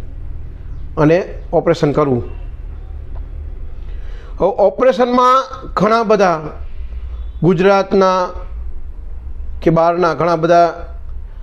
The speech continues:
જે હૃદયના સ્પેશિયાલિસ્ટ હતા અનુભવી, એ બધાય આવી ગયા. રિપોર્ટ જોયા અને રિપોર્ટમાં ચોખ્ખું હતું કે ભાઈ આ ભાઈનું સક્સેસ રેશિયો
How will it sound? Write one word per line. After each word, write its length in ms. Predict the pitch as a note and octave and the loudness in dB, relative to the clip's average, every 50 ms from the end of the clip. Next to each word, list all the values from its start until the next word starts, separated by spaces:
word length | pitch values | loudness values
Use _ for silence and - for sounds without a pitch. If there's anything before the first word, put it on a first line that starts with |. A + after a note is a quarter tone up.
| - - - | -8 -2 2
જે 80 | D3 | 4
હૃદયના 420 | C#3+ D3+ D#3+ E3 F3 F3+ F3+ F3 D#3+ | 6 6 6 6 6 6 4 4 2
સ્પેશિયાલિસ્ટ 680 | - - - E3 F3+ F3 - G#3 G3 G3+ F#3+ - - | 2 2 4 4 4 4 2 2 4 4 2 2 2
હતા 180 | F#3 F#3 F#3+ E3+ | 2 4 4 4
અનુભવી, 540 | C3+ C#3+ E3 F#3+ E3 D3+ D3+ C#3+ C3+ B2 A2 - - - - - - - - - - - - - - - - - - - - - - - - - - - - - - - - - - - - | 4 4 4 4 4 4 2 4 2 0 -2 -4 -8 -8 -8 -8 -8 -8 -10 -12 -10 -8 -8 -6 -6 -6 -6 -8 -8 -8 -8 -8 -8 -8 -6 -8 -8 -8 -8 -8 -8 -8 -6 -6 -4 0 2
એ 100 | - D#3 | 2 4
બધાય 420 | D3 D3+ C#3+ D#3 D#3+ F3+ G#3+ G#3+ - - - - - - - - - - - - - - - - - - - - - - - - - - - - - - - - - - - - - - - - - - - - - - - - - - - - - - - - - | 4 4 4 4 4 2 0 -4 -8 -8 -10 -8 -8 -8 -10 -10 -10 -12 -12 -12 -10 -10 -10 -10 -8 -8 -8 -8 -8 -8 -10 -10 -10 -10 -10 -10 -10 -10 -10 -10 -10 -10 -10 -10 -8 -8 -6 -6 -6 -8 -8 -10 -10 -8 -6 -6 -4 -4 -4 -4 -6 -6 -4 -2 2
આવી 220 | C#3 C#3 C#3+ C3 | 2 4 4 4
ગયા. 200 | B2 B2+ A#2+ A#2 | 4 4 4 4
રિપોર્ટ 360 | G#2+ C#3 D3+ D#3 E3+ E3+ C#3+ | 4 2 2 4 4 2 4
જોયા 320 | B2+ D#3+ D#3+ E3 E3 E3+ E3+ - - - - - - - - - - - - - - - - - - - - | 4 6 6 6 4 2 0 -4 -6 -4 -4 -4 -6 -8 -8 -6 -6 -6 -4 -6 -6 -6 -8 -6 -6 -2 0
અને 140 | D#3+ D3 C#3 | 2 2 4
રિપોર્ટમાં 500 | B2+ F3 F#3+ - A#3+ A#3+ - A#3 A3+ A3 | 4 4 4 4 2 2 4 2 0 4
ચોખ્ખું 400 | - B3 A#3+ - B3 A#3+ G3 A3 | 2 2 2 4 4 4 4 4
હતું 200 | G#3 G3 G3+ F#3+ | 4 4 2 4
કે 80 | F#3 | 4
ભાઈ 220 | E3+ C#3+ F3+ F3 - - - - - - - - - - - - - - - | 2 2 2 2 2 0 -4 -8 -8 -8 -10 -10 -8 -8 -8 -8 -6 0 2
આ 180 | F#3 G#3+ A#3 | 4 4 4
ભાઈનું 500 | A3+ E3 F#3+ G3 G#3 G#3 G3+ G#3+ A3 A3 | 4 4 2 2 4 4 4 4 4 4
સક્સેસ 600 | G#3 - G#3+ G3 - - - A#3+ C4 B3 B3+ - | 2 2 0 0 0 2 2 4 4 2 4 4
રેશિયો 500 | F#3 F#3 G3 F#3 - - D3+ C#3 C3 A#2+ | 6 6 6 4 4 2 4 4 4 2